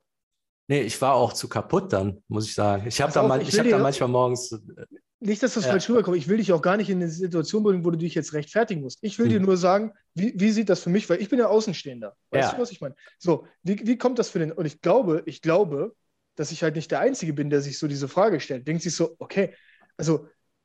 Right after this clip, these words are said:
Speaker 2: klar, jeder versteht das. Arbeit steht erstmal über allem, weil Arbeit ohne Arbeit geht nicht, weil ansonsten keine Kohle, ohne Kohle keine Wohnung, ohne Kohle auch keine Rührei und ohne Kohle auch keine Sportgeräte. Ey,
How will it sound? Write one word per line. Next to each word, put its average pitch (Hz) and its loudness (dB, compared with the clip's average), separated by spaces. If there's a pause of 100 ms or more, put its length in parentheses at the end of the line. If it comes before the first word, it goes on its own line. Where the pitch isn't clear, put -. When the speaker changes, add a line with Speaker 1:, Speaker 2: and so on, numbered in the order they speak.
(180)
Speaker 2:
klar, 196 2
jeder 240 2
versteht 196 0
das. - -6 (480)
Arbeit 208 2
steht 175 2
erstmal 165 0
über 147 0
allem, 123 -6
weil 139 -2
Arbeit 190 2
ohne 180 2
Arbeit 156 -2
geht 208 -2
nicht, 226 -2
weil 156 0
ansonsten 165 -2
keine 147 -2
Kohle, 220 4
ohne 180 0
Kohle 180 2
keine 151 -4
Wohnung, 196 2
ohne 180 0
Kohle 208 0
auch 180 -2
keine 165 -6
Rührei 202 4
und 185 -6
ohne 196 -4
Kohle 190 2
auch 180 0
keine 175 -8
Sportgeräte. 135 -6 (260)
Ey, - -6